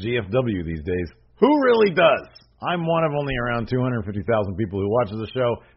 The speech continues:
but you know what? That's okay. I'm here to bring you the review of G F W. Here's the thing. <laughs> I'm starting to, I'm pulling for G F W. I want it to do good. I've noticed lately that when I've seen people talk crap about it, I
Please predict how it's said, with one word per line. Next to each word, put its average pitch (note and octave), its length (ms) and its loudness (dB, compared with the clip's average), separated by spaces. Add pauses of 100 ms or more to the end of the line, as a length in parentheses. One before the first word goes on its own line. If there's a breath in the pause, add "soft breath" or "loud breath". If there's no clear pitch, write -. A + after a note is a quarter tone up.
but F#2 100 -16
you G#2+ 80 -10
know A#2 140 -8
what? A#2 220 -6
That's A#2 200 -2 (160)
okay. B2 140 -4
I'm G#2 220 -2
here A2 100 -2
to G#2 80 -4
bring G#2+ 260 -2
you D#3+ 160 4
the D#3+ 80 0
review C3 540 2 (400 soft breath)
of A2 160 -4
G B2 80 -8 (100)
F A2+ 140 2
W. F#2+ 340 2
Here's A#3+ 220 -4
the C#3 100 -4
thing. D#2+ 380 -6
<laughs> - 100 -20
I'm D3+ 80 -6 (160)
starting D#3+ 240 -4
to, B2 140 0 (480 soft breath)
I'm D#4 240 0
pulling B3+ 500 6
for F3 140 -2
G D3+ 240 -4
F C3 160 0
W. A2+ 260 2 (140)
I C#3 40 4 (120)
want E3 240 2
it C3 100 -2
to C#3+ 60 -2
do B2 260 -2
good. C#3+ 300 6
I've F#2+ 100 -2
noticed D3+ 380 -2
lately D#3+ 400 -4 (420 loud breath)
that - 120 -8
when F#2+ 120 -4
I've F#2 160 -4
seen B2+ 220 -2
people A#2+ 260 -2
talk - 300 -2
crap B2+ 240 0
about B2+ 240 4
it, B2+ 100 -2 (300 soft breath)
I - 80 -6